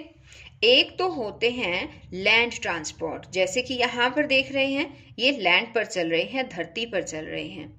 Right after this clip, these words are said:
है ना? और एक होते हैं वाटर ट्रांसपोर्ट, जैसे कि यहाँ पर शिप हैं, बोट हैं, ये पानी में चलते हैं ना, तो इन्हें वाटर ट्रांसपोर्ट कहा जाता है। और एक होते हैं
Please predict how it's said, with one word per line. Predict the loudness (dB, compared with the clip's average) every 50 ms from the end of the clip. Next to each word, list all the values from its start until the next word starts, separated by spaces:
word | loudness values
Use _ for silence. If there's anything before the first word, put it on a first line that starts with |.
| -20 -20 -20 -16 -6 -2
है | 2
ना? | 4 4 4 2 0 -8 -20 _ _ _ _ _ -20 -20 -20 -18 _ 2
और | 6 8 8 8 8 6 4
एक | 4 6 6 4 4 4
होते | 4 4 4 6 6 4
हैं | 6 6 4 4 4 4 2 -2 -10 -20 -20 -20 -18 2 8
वाटर | 10 10 10 10 8 4 2
ट्रांसपोर्ट, | 4 4 2 2 2 0 -6 -6 -2 0 0 0 0 -2 -8 -14 -20 -20 _ 2
जैसे | 4 4 4 6 4 0
कि | 0 2 2
यहाँ | 2 2 2 2 2
पर | 4 4 4 4
शिप | 4 2 -2 -2 -2 -2 -4 -6 -2
हैं, | 2 4 4 6 6 4 2 2
बोट | 2 4 4 4 4 2 0
हैं, | -4 -4 -2 0 0 -2 -2
ये | -2 0 0 -2 0 2
पानी | 2 2 2 2 0 0
में | 0 0 2
चलते | 2 2 2 2 2 2 2
हैं | 4 4
ना, | 4 4 2 2 0 -4 -20 _ _ _
तो | 8 10 10 10 8
इन्हें | 4 -2 0 0 0 0 0 0 0
वाटर | 0 2 2 2 0 0
ट्रांसपोर्ट | 2 2 2 2 0 -4 -4 -4 -2 -2 -2 -2
कहा | -4 -4 -4 -2
जाता | 0 0 0 0 0 0 -2
है। | -2 -2 -2 -4 -4 -6 -10 _ _ -20 -20 -20 -20 -20 -6 4 8
और | 8 8 8 8 4
एक | 4 6 6 6 6 4 -2
होते | -6 -2 0 2 4 8 6 8
हैं | 8 6 2 2 2 2 2 0 -2